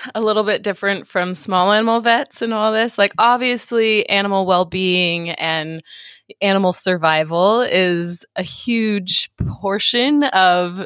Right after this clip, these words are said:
disease treatment and what you expect as an outcome or what you're hoping for as a positive outcome. But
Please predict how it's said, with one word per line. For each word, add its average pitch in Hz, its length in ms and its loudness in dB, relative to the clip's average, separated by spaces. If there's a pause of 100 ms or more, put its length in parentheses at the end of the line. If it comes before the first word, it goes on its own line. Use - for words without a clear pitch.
(100)
disease 185 480 -4
treatment 160 340 0
and 160 160 0
what 175 160 2
you 170 140 0
expect - 560 -2
as 156 100 -4
an 156 100 -4
outcome 156 520 0
or 151 100 2
what 185 160 4
you're 170 120 0
hoping 277 420 0
for 262 280 2
as 269 200 0
a 185 60 -2
positive 180 440 -2
outcome. 214 540 2 (640)
But 185 360 2